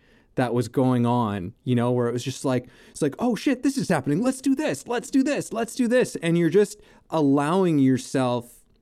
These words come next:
to act from that place. You get kind of caught up in the momentum of excitement, you know, and, and so you just sort of allow yourself to live from that,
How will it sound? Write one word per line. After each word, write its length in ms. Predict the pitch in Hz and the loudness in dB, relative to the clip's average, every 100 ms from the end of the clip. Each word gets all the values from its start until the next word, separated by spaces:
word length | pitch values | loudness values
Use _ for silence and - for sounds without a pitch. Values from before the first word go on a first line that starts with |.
| _ _ _ - | _ _ _ -10
to 180 | 156 151 | -6 -2
act 280 | 143 139 | -2 -2
from 220 | - 135 131 | -4 0 0
that 180 | 120 - | -2 -4
place. 380 | 139 117 - | -2 -2 -4
You 80 | 147 | -4
get 240 | 139 160 - | -2 -2 -4
kind 160 | 196 185 | -4 -4
of 120 | - | -6
caught 480 | - - 165 160 - | -8 -4 -4 -4 -6
up 320 | 143 147 - - - - _ _ | -2 -2 -4 -10 -14 -14 _ _
in 420 | - 170 175 170 147 | 0 2 2 2 0
the 160 | 156 | 2
momentum 800 | 143 139 135 131 139 143 147 131 | 2 2 2 2 2 0 2 2
of 220 | 120 110 | 0 -2
excitement, 760 | 113 - - 135 120 - 101 92 _ _ _ _ _ _ _ _ _ | -8 -12 -6 -2 -2 -4 -8 -8 _ _ _ _ _ _ _ _ _
you 120 | 131 | 0
know, 260 | 117 113 120 | 0 -2 -4
and, 400 | 143 143 135 131 - - _ | -4 0 0 -2 -8 -20 _
and 140 | 143 135 | -6 -2
so 100 | 156 | -2
you 120 | 151 | -2
just 160 | 139 - | -4 -2
sort 180 | 170 160 | 0 2
of 80 | 127 | 2
allow 260 | 127 131 | 0 2
yourself 320 | 139 131 131 - | 0 0 -4 -4
to 80 | |
live 440 | 117 117 135 139 131 | -4 0 2 2 0
from 300 | - 127 123 | -2 0 0
that, 320 | 117 113 107 | 0 -2 -6